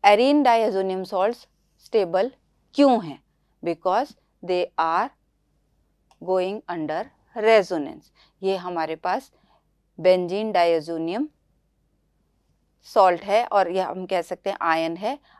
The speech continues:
अगर हम इस, इन स्ट्रक्चर्स को देखें तो this structure is stabilized by the resonating structure। बेंजीन रिंग में हमारे पास पॉजिटिव चार्ज रोटेट हो रहा है और जिस कंपाउंड में रेजोनेंस होगा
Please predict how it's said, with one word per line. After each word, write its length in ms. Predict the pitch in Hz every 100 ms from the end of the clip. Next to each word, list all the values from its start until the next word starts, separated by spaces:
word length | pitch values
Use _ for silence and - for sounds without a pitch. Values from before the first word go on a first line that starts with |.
| _ -
अगर 300 | 202 240 240
हम 200 | 226 214
इस, 220 | 202 - _ _ 190
इन 120 | 190
स्ट्रक्चर्स 480 | - 185 - 170 -
को 120 | 180
देखें 400 | 165 151 196 254
तो 120 | 247 180
this 220 | 214 220 208
structure 420 | - 160 - 160 - 180
is 200 | 247 240
stabilized 680 | - 185 156 160 156 -
by 160 | 151 139 160
the 140 | 269 - _ - -
resonating 680 | 180 160 165 156 143 254 302
structure। 440 | - 175 - 160
बेंजीन 540 | 147 165 160 165 190 175
रिंग 240 | 160 156 156
में 200 | 202 285 _ - _
हमारे 380 | 180 175 160 156
पास 420 | - 180 254 - _ _ _ _
पॉजिटिव 460 | 196 175 175 - 175 -
चार्ज 340 | 175 220 277 _ -
रोटेट 520 | 175 170 165 190 196
हो 140 | - 170
रहा 160 | 160 160
है 260 | 185 226 -
और 140 | 175 160 -
जिस 240 | 254 -
कंपाउंड 480 | - 175 165 160 170
में 160 | 165 220 180
रेजोनेंस 480 | 156 165 156 147 -
होगा 240 | 151 180